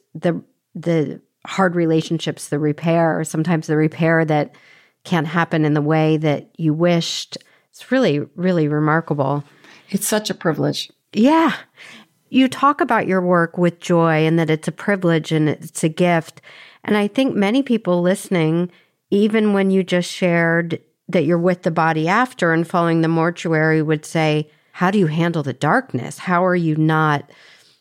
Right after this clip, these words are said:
Speaker 1: my guess is some people would even say traumatized. So, w-, so how do you answer that question?
Speaker 2: I have a few answers to that question.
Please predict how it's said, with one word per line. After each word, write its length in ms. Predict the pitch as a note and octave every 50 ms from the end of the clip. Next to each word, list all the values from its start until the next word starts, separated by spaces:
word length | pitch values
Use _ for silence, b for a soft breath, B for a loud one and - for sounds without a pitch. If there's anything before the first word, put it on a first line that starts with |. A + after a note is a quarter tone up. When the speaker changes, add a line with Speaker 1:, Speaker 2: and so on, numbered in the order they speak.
| b b _ _
Speaker 1:
my 340 | - D3 D3 D3 D3+ D#3+ D#3+
guess 240 | D#3+ F3+ F#3+ G3 -
is 80 | F#3+ F3
some 160 | - F#3+ G3
people 280 | G3 G#3 F#3 - F3
would 120 | E3 E3 D#3+
even 200 | D#3+ D#3+ D#3+ D#3
say 180 | - D#3+ D3
traumatized. 840 | D3 - - F3 F#3+ A#3+ C#4 C#4+ C4+ - D#3+ - - - - - D#3 -
So, 160 | - - G3
w-, 220 | F3+ F3+ F3 -
so 180 | - - G3 F#3
how 160 | F#3 G#3+ A3+
do 120 | A3 A3+
you 160 | A#3 A3 G3+ C#3+
answer 320 | C#3 D3 D3 C#3+ - D3
that 240 | C#3 - - - -
question? 560 | - - - - - - - - - D#3 - _ _ _ _ _ _ _ _ _ _ _ _ _ _ _ _ _ _ -
Speaker 2:
I 60 | -
have 260 | F#3+ - - C4+ C4+
a 60 | C#4+
few 260 | C4+ - G#3+ G#3+ G#3 F3
answers 360 | E3 E3+ E3 - E3+ E3+ -
to 100 | - E3+
that 180 | C#3 G2 F2+ -
question. 560 | - - - E3 - - - E3 D#3+ E3 E3